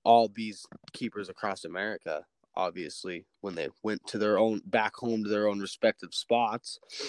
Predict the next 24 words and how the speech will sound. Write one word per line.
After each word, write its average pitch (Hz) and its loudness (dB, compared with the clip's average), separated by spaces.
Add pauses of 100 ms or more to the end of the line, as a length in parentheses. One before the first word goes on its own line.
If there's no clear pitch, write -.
(1400)
to, 113 0
uh, 90 0 (1000)
start - 6
making 110 2
their 95 -2
honey 135 0
crop 107 0
for 101 -2
the 98 -4
year, 95 -2 (380)
then 117 6
started 104 2
noticing 101 -2
there's 92 -8
a - -6
significant 104 -2
declines 95 -2
in – 90 -4 (840)
the 120 4
population 110 4
of 92 -6
their 92 -6
bees. 113 -2
Well, 87 0